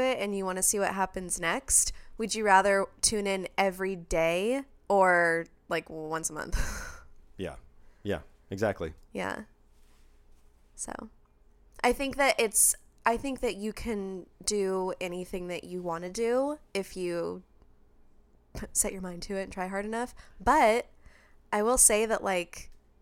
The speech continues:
Speaker 1: e-, this whole world takes so much practice and tenacity, and, like, they're all things that everyone's still trying to get better at. But I also feel like anyone is capable.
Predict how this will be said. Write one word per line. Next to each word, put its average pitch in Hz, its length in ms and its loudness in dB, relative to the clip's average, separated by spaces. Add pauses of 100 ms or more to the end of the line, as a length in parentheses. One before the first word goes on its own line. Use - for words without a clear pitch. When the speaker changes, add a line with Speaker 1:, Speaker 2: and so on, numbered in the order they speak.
(320)
Speaker 1:
e-, 214 220 4
this 208 200 6
whole 226 420 4
world 190 580 0
takes - 360 0
so 190 240 4
much 196 440 -2 (500)
practice 208 640 4
and 180 240 -6
tenacity, 202 720 0
and, 202 120 0
like, 190 240 -2
they're 202 200 2
all 208 180 6
things 208 380 -2
that 196 100 0
everyone's 185 500 -2
still 185 560 2 (920)
trying 202 300 2
to 185 80 0
get 175 240 0
better 165 240 2
at. 247 360 2 (520)
But 180 420 4 (300)
I 202 80 0
also 196 220 2
feel 185 240 -4
like 175 540 -4 (840)
anyone 190 680 -2 (300)
is 190 140 2
capable. 170 520 -4